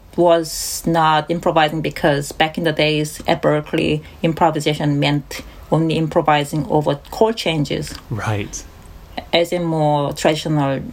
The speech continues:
Speaker 1: jazz, sense of, you know, traditional jazz. And then I think maybe a year later, hearing this record, I was just practicing, maybe just, you know, fooling around with my cello in my practice room, doing some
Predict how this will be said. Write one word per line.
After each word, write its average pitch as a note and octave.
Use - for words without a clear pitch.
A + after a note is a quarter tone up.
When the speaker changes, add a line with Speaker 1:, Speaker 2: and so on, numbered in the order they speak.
Speaker 1:
jazz, -
sense D#3
of, D3
you E3+
know, E3+
traditional D3
jazz. D3
And F3
then D#3
I F3
think G#3+
maybe F3+
a F3+
year F3+
later, E3+
hearing F#3
this -
record, F3
I G3+
was C#4+
just -
practicing, G#3
maybe E3+
just, E3
you G3
know, D3+
fooling F3+
around D#3
with D#3
my D3+
cello D#3
in D#3
my D3
practice E3
room, E3
doing D#3
some D3+